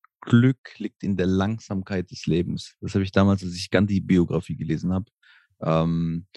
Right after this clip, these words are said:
und das hat mich so, das, das hat mir so richtig wie in die Fresse geschlagen, ja. Dieses, "Mach slow." Ich hab's nicht hingekriegt bis heute. <laughs> Und das Buch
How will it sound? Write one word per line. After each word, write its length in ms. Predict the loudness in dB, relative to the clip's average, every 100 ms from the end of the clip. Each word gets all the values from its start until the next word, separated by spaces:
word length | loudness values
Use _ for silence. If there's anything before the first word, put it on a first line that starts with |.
| _ _ _
und 140 | -6 -4
das 160 | -4
hat 140 | -6 -6
mich 180 | -6
so, 160 | 0 0
das, 360 | 0 -8 -12 -16 _
das 200 | -8 -4
hat 140 | -4 -2
mir 120 | -2
so 180 | -2 -4
richtig 460 | -6 -8 -12 -12 -6
wie 200 | -2 -2
in 80 | -2
die 60 |
Fresse 360 | -4 -6 -4 -6
geschlagen, 520 | -6 -4 -4 -6 -8
ja. 300 | -6 -8 -10 _ _ _ _ _
Dieses, 460 | -6 -4 -4 -8 -16 _ -6
"Mach 280 | -4 -4 -6
slow." 400 | -2 -2 -2 -6 _ _ -2
Ich 140 | 2
hab's 160 | 2 2
nicht 120 | 2
hingekriegt 400 | 0 0 -4 -2
bis 180 | 0 4
heute. 240 | 6 4
<laughs> 920 | 2 0 0 0 0 2 0 0 -6
Und 160 | -4 -4
das 120 | -2
Buch 260 | 0 4